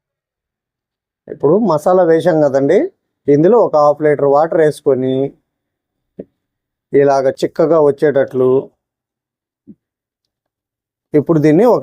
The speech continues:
ఐదు నిమిషాలు మరిగించుకుందాం. చూశారు కదండి, మనం వేసిన మసాలా బాగా ఉడుకుతా ఉంది. ఇది త్వరగా అడుగు లాగిద్ది, అందుకు కాబట్టి మనం ఇలా అప్పుడప్పుడు ఇలా కలుపుకుంటూ ఉంటే చక్కగా ఉంటుందండి.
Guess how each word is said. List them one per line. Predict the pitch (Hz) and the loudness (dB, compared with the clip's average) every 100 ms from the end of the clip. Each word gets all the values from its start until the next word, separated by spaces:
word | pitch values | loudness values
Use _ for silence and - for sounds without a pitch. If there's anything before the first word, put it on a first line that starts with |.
| 151 | 0
ఐదు | 151 147 | 2 0
నిమిషాలు | 147 208 180 156 | 0 0 0 0
మరిగించుకుందాం. | 147 156 160 135 117 | -2 -4 -4 -6 -6
చూశారు | 160 | -8
కదండి, | 151 147 170 320 339 _ _ 143 | -8 -6 -6 -6 -12 _ _ -6
మనం | 147 147 156 | -2 0 0
వేసిన | 180 190 165 | 0 0 0
మసాలా | 151 147 160 156 254 370 _ _ _ - 139 | -2 0 0 0 0 -4 _ _ _ -4 0
బాగా | 147 156 151 | 2 2 2
ఉడుకుతా | 147 139 160 139 | 0 0 0 0
ఉంది. | 123 151 311 302 _ _ _ _ _ 143 | 0 -2 -4 -8 _ _ _ _ _ 0
ఇది | 135 220 330 _ _ 175 | 2 0 -2 _ _ -2
త్వరగా | 151 160 202 170 | 0 2 2 2
అడుగు | 147 180 165 | 2 2 2
లాగిద్ది, | 143 135 120 202 311 | 2 -2 -2 -2 0
అందుకు | 147 151 143 | -2 0 2
కాబట్టి | 147 139 139 285 247 | 0 0 -4 -6 -2
మనం | 147 143 139 | 0 2 2
ఇలా | 135 135 131 - 139 | 2 0 -2 -4 -6
అప్పుడప్పుడు | - 160 - 165 202 | -2 -2 -2 0 2
ఇలా | 156 135 143 | 2 0 -2
కలుపుకుంటూ | 147 147 165 147 151 135 | -2 -2 -2 0 0 0
ఉంటే | 131 233 359 _ _ _ _ _ - | 0 -2 -4 _ _ _ _ _ -4
చక్కగా | 147 - 151 151 156 | -4 -2 0 2 2
ఉంటుందండి. | 135 143 123 135 135 | 0 -2 -2 0 0